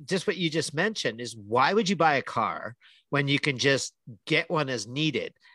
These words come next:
And you can just pull out your phone or whatever <laughs> device we're using at this point and page a car and say, "What car would you like?" "Well, I'm going on a date tonight. I really like that Ferrari." And you hit Ferrari, and then half hour later, it's in your driveway,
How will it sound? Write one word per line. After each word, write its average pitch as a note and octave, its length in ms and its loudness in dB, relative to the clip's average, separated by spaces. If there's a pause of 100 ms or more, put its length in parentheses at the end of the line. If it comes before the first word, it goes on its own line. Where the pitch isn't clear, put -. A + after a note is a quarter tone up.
And C#3+ 120 0
you C#3+ 80 2
can A#2 120 -8
just B2+ 180 -8
pull D#3+ 140 6
out G3 120 4
your G3 120 4
phone C#3+ 640 2
or C3+ 140 0
whatever C#3+ 340 2
<laughs> - 0 -
device D3+ 460 2
we're E3+ 100 0
using C3+ 400 -2
at C3+ 100 -6
this C3+ 160 -4
point A#2 440 -2 (540)
and D3+ 240 0 (260)
page E3 400 6
a - 40 2
car B2 500 4 (120)
and B2+ 100 -2
say, D#3+ 140 2
"What C#3+ 180 -2
car D3 220 4
would A#2+ 160 0
you A#2 80 0
like?" F#2 260 -8
"Well, B2 340 2 (160)
I'm B2 100 -8
going B2+ 200 6
on G#2+ 140 2
a G2 40 0
date G#2 300 -2
tonight. G2+ 380 -4
I C3 40 2
really B2 540 6 (160)
like A2+ 260 -2
that F#2+ 220 -4
Ferrari." E2+ 680 -2
And G2+ 220 -6 (380)
you B2 220 2
hit B2+ 200 2
Ferrari, A#2+ 600 4
and A#2+ 100 -4
then B2 300 -2
half C3 300 0
hour A#2+ 200 6
later, A#2+ 300 4
it's G2 140 -6
in A2 80 -10
your G#2+ 120 -8
driveway, A2 680 -2